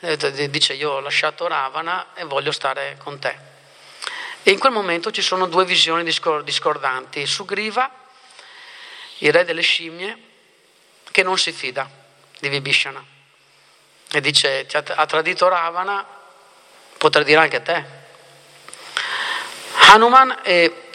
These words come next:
Rama ascolta Sugriva, gli, anzi, gli chiede prima consiglio. Sugriva dice così e dice, e chiede anche ad Hanuman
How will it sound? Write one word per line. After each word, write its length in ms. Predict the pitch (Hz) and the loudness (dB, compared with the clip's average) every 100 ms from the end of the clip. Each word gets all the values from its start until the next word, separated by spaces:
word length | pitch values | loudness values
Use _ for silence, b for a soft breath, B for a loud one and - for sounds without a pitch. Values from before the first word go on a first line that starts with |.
| - | 2
Rama 680 | 180 185 170 185 240 - - | 6 8 8 6 2 0 -6
ascolta 800 | - - 165 165 165 135 123 - | -4 -2 2 0 2 -2 -2 -10
Sugriva, 760 | - 180 147 135 135 202 - - | -8 -6 -4 -2 2 0 0 -12
gli, 120 | 143 | -2
anzi, 280 | 135 135 - | -2 -2 -12
gli 120 | - | -12
chiede 360 | - 226 294 202 | 0 0 2 0
prima 280 | 139 135 123 | -2 0 -2
consiglio. 680 | 131 127 - 127 123 - - - - | 0 0 0 -4 -14 -16 -20 -20 -18
Sugriva 480 | 127 - 131 151 139 | -10 -8 0 0 2
dice 240 | 127 127 165 | 0 0 2
così 360 | 202 160 175 B B B B | 4 2 0 B B B B
e 60 | |
dice, 420 | 180 175 165 151 | 2 6 6 4
e 140 | - 170 | -2 -4
chiede 220 | - 160 | -2 2
anche 280 | 160 147 170 | 2 0 -2
ad 100 | 160 | 0
Hanuman 560 | 147 156 165 165 165 | 0 0 0 0 -2